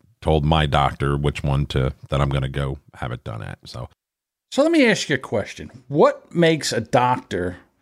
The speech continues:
Speaker 2: better at a colonoscopy than another doctor? I mean, is it, is it because they're gentle? They use a smaller hose?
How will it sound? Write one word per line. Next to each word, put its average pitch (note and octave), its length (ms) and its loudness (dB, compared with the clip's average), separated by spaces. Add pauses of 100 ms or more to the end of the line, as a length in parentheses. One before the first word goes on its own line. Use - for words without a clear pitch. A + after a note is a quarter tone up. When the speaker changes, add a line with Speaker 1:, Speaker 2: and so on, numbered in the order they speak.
(120)
Speaker 2:
better A#2+ 680 4
at A2+ 120 2
a G#2+ 60 0
colonoscopy G#2+ 1080 0
than G#2 160 -4
another G#2 380 -4
doctor? - 640 -10
I - 60 -8
mean, G#2 240 -2
is G#2 140 -4
it, G#2 140 -4 (100)
is G#2+ 440 -4
it G#2 100 -8 (100)
because G#2 300 -4
they're G2 140 -2
gentle? C#3 1000 2 (480)
They A#2 80 0
use G#2+ 200 2
a G2 40 -2
smaller G#2 420 2
hose? C3+ 1040 2